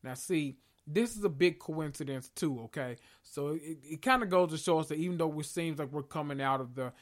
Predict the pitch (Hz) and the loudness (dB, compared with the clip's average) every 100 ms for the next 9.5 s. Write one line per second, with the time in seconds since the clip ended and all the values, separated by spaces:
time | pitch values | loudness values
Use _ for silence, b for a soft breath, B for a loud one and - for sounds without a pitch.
0 | b - 147 135 139 160 156 151 143 143 | b -10 -8 -6 -4 -2 -2 -2 -4 -4
1 | 135 135 143 135 - - 139 131 131 123 | -4 -4 -4 -4 -8 -6 -4 -2 -2 -2
2 | 120 123 b b b _ - 214 214 262 | -6 -12 b b b _ -6 0 4 4
3 | 277 - 190 170 165 160 139 180 165 156 | 4 0 -2 0 2 2 2 2 2 0
4 | 143 147 151 143 151 151 135 139 139 131 | 2 2 2 -4 -6 -4 -2 -2 -2 -4
5 | 123 - 135 120 160 147 117 107 117 131 | -4 0 0 2 2 2 -2 -10 -10 -6
6 | 143 143 165 165 - 160 127 113 123 151 | -6 -2 0 -2 -2 -2 -2 -6 -4 -4
7 | - 175 143 139 135 143 117 - 117 95 | -2 -2 -2 -4 -4 -6 -4 -4 -4 -6
8 | 95 _ b b b _ _ 170 269 247 | -16 _ b b b _ _ 4 4 6
9 | 220 185 165 156 151 | 2 4 4 4 2